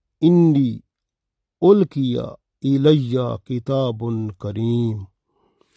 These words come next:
قالت، وہ بولی، یعنی بلقیس بولی، یا ایھا الملأ،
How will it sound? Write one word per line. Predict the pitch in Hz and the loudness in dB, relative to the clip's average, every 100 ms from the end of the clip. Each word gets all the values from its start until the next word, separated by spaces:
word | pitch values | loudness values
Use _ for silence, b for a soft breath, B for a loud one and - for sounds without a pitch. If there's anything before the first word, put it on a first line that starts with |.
| b b b b b b b b b b b _ | b b b b b b b b b b b _
قالت، | - 165 190 175 - 104 | 4 6 8 6 2 -12
وہ | 107 143 | -4 -4
بولی، | 131 143 160 139 110 113 | -2 0 0 0 -6 -6
یعنی | 131 131 113 95 | -4 -2 -4 -6
بلقیس | 127 123 - 151 170 | -6 -6 -4 -4 -2
بولی، | 127 127 123 107 110 _ _ _ _ _ _ _ _ _ _ _ _ | -2 -2 -2 -4 -8 _ _ _ _ _ _ _ _ _ _ _ _
یا | 123 120 156 180 | -4 4 6 6
ایھا | - 165 170 165 156 | 4 0 0 2 2
الملأ، | 160 156 135 143 156 | 2 2 2 2 4